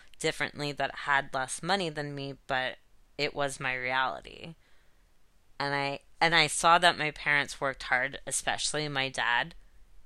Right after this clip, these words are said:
And I guess it just, in my head, like, capitalism, when I was younger, maybe was, like, the, the shitty, like,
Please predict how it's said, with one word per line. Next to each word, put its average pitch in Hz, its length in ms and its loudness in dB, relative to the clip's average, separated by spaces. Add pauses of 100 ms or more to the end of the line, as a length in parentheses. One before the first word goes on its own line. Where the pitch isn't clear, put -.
(720)
And 170 140 4
I 170 100 4
guess 160 440 0 (580)
it 160 160 0
just, - 540 -2 (920)
in 165 120 0
my 156 160 0
head, 151 680 2 (180)
like, 156 300 2
capitalism, 185 1200 -2
when 165 140 -4
I 147 80 -2
was 147 180 -6
younger, 151 460 -2
maybe 147 480 -6
was, 143 380 -6
like, 135 500 -4 (1300)
the, 160 300 2 (720)
the 156 100 -2
shitty, 165 840 0
like, 139 360 0